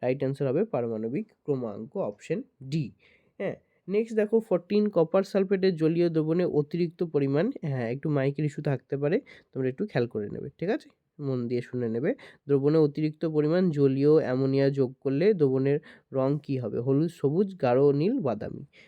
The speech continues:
রাইট অ্যান্সার একদম সহজ প্রশ্ন রয়েছে, তাই দেরি না করে অ্যান্সারে চলে যাব, গাঢ় নীল। নেক্সট দেখো, এই জাতীয় প্রশিক্ষণ তো তোমরা জানো, no-, already নোটিফিকেশন পেয়ে গেছো।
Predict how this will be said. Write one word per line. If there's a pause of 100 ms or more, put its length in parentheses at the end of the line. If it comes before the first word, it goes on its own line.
(160)
রাইট
অ্যান্সার
একদম
সহজ
প্রশ্ন
রয়েছে,
তাই
দেরি
না
করে
অ্যান্সারে
চলে
যাব,
গাঢ় (340)
নীল। (180)
নেক্সট
দেখো, (100)
এই
জাতীয়
প্রশিক্ষণ
তো
তোমরা
জানো, (100)
no-,
already
নোটিফিকেশন
পেয়ে
গেছো।